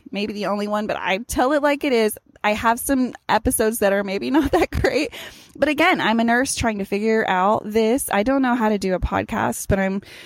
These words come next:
you know, I'm si-, I'm sitting at my house recording this shit, but then also just really been fortunate to get out and meet a lot of really cool people who have a lot of amazing things to say too. So definitely download those episodes, comment on everything. Like, I love to hear from people.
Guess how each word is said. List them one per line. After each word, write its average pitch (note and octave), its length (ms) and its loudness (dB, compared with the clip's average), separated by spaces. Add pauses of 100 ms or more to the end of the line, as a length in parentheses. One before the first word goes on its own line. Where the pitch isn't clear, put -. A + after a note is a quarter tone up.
(100)
you G#3 120 0
know, G3 380 2
I'm A3+ 160 0
si-, - 300 -4
I'm A#3 140 -2
sitting C4+ 300 2
at A3+ 80 2
my A3+ 100 4
house G3 300 0
recording A3 340 0
this G3+ 120 -2
shit, - 300 -2
but F#3+ 120 -4
then F#3+ 120 -2
also G3 440 2
just F#3+ 260 -2
really F#3+ 280 0
been F3 220 -2
fortunate - 460 -4
to G#3 80 -2
get G3 80 0
out F#3 180 2
and G3 120 -6
meet F3+ 140 0
a F3+ 80 0
lot F3 160 -2
of F#3+ 60 -2
really F3+ 160 0
cool F#3 180 -4
people F3+ 300 0
who F3+ 300 0
have F3+ 200 0
a F3 60 2
lot F3+ 220 4
of F3 180 -2 (260)
amazing F3 460 2
things D#3+ 240 -4
to E3+ 120 -4
say D#3 200 -2
too. E3+ 240 -4
So F#3+ 160 0
definitely D#4+ 500 2
download A3 440 2
those A3 240 2
episodes, C#4 680 0 (380)
comment D4+ 600 2
on C#4 260 2
everything. C4+ 580 -2
Like, G3+ 260 -2
I C#4 180 2
love B3 240 2
to C4+ 100 0
hear G#3+ 240 -2
from A#3+ 200 -4
people. A#3+ 580 2